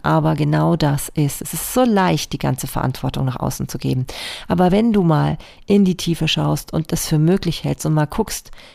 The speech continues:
könnte es vielleicht tatsächlich sein, dass das, was ich an anderen kritisiere, doch eher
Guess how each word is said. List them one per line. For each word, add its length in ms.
könnte 340
es 140
vielleicht 300
tatsächlich 600
sein, 340
dass 220
das, 340
was 140
ich 160
an 180
anderen 480
kritisiere, 840
doch 300
eher 440